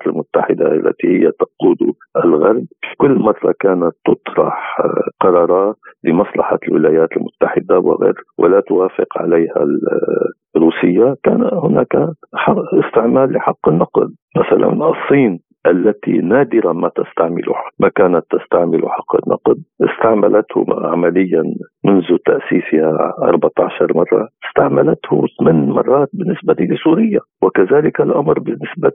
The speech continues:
ل-، بالنسبة لسوريا، وكذلك الأمر بالنسبة لروسيا.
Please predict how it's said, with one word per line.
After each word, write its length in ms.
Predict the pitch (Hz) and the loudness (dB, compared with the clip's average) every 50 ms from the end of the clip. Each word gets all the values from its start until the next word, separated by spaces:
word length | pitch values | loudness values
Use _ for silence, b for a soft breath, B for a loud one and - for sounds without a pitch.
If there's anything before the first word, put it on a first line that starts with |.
| - | 0
ل-، 560 | - - 135 - - - - - - - - - B B B B B _ | -2 0 0 0 0 0 0 0 0 -2 -2 -6 B B B B B _
بالنسبة 380 | 180 - - - - - - - - | 0 2 2 2 2 2 0 0 0
لسوريا، 580 | - - - - - - 131 135 123 - - - B B B B - | -2 -4 -2 -2 -2 0 0 2 0 0 -2 -4 B B B B -4
وكذلك 520 | 92 - - - 117 123 131 135 - - | 0 0 2 2 2 2 2 2 0 0
الأمر 320 | - - 131 135 143 139 | 0 0 0 0 -2 -2
بالنسبة 460 | - 127 - - 135 - - - 143 - - | 0 -2 -2 -4 -4 -6 -4 -4 -2 -2 0
لروسيا. 680 | - - - - - - - - 226 233 156 - - | -2 -2 0 0 -2 -2 -2 0 -2 0 0 0 -2